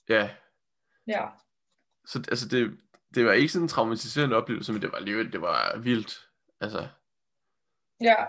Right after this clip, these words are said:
Speaker 2: men det kunne jeg godt forestille mig. Jeg er heldigvis aldrig lige blevet, øh, ja, aldrig fået tilbudt sådan noget. Ellers så har jeg, men så er jeg bare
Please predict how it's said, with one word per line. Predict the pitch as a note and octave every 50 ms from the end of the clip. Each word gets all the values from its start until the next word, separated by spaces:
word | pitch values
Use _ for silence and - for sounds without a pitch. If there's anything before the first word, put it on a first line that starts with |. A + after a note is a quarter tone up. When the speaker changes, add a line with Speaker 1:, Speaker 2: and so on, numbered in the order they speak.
| - -
Speaker 2:
men | A#3 A3+
det | A3 B3+ A#3+
kunne | C4
jeg | B3 A#3+
godt | A#3+ B3
forestille | B3 B3+ B3+ B3+ - - A#3+ A#3
mig. | A3+ A3 A3 - - - - - - _ _
Jeg | B3 B3
er | B3
heldigvis | B3+ B3+ B3+ B3+ B3+ A#3+ A3 - -
aldrig | F#3+ G#3 A3 A#3+ A#3 C4 B3
lige | A3+ A#3 A#3+ A#3+ A#3
blevet, | A#3 A3+ G#3 G3 G3 G3 G3 G3
øh, | F#3+ F#3+ G#3+ G#3 - - - - - - -
ja, | - G#3 G#3 A3 - - - - - - _ -
aldrig | G#3+ A3+ A#3 A#3+ B3+ A#3+
fået | - A#3 G#3+ -
tilbudt | - A#3 A3+ A3+ A3+ A#3 A3+
sådan | - A3+ G#3+ G#3
noget. | G#3 A3 A3 - - - - -
Ellers | B3 B3+ B3 B3
så | - C#4+
har | C4+ - C#4+ C#4+ C#4 B3+
jeg, | A#3 G#3+ G#3+
men | A3 G#3+
så | G#3+ -
er | A#3
jeg | A3 A3
bare | G#3+ G#3+ A3